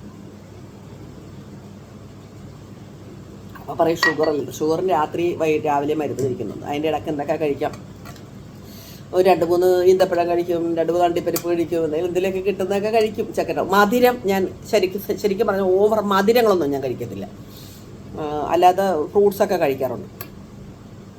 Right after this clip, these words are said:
ഇതൊന്നും കഴിക്കത്തില്ല. അയ്യോ, ഒന്നും കഴിക്കത്തില്ല, കഴിക്കത്തില്ല പറഞ്ഞാൽ നമ്മുടെ കൈ കാലെല്ലാം ശോഷിച്ച്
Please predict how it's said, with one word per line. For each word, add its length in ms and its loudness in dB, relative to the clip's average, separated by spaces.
ഇതൊന്നും 480 6
കഴിക്കത്തില്ല. 360 4
അയ്യോ, 180 6
ഒന്നും 180 4
കഴിക്കത്തില്ല, 260 0
കഴിക്കത്തില്ല 220 0
പറഞ്ഞാൽ 200 -2
നമ്മുടെ 200 2
കൈ 180 6
കാലെല്ലാം 580 2
ശോഷിച്ച് 720 0